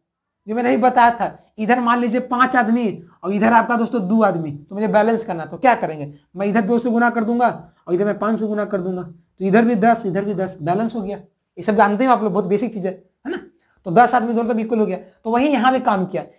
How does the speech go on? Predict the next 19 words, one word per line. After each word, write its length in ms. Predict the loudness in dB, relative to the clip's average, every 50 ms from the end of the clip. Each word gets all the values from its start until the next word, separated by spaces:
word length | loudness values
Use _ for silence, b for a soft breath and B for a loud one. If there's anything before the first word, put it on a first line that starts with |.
| b b
इधर 160 | -2 0 2 4
हाइड्रोजन 480 | 4 4 2 2 2 0 0 0 0
दो 140 | 2 2 4
गो 120 | 4 2 0
था, 240 | 0 -4 -8 -8 -12 -18 _ _ _ _ _
इधर 160 | -4 -2 -2 -2
तीन 260 | 0 0 -2 0 2
गो 100 | 2 0
था, 140 | 0 0 -2
इधर 160 | -4 -2 -2 -2
एक, 280 | -2 -4 -6 -6 -6 -8
एक 220 | -8 -6 -4 0
दो 100 | 2 2
ही 120 | 2 2 2
था, 140 | -2 -4 -10 -12 -16 _ _ _ -6
तो 60 | -4
मैं 120 | -4 0
क्या 160 | 2 4 2 2
किया, 280 | 2 0 -2 -2 -2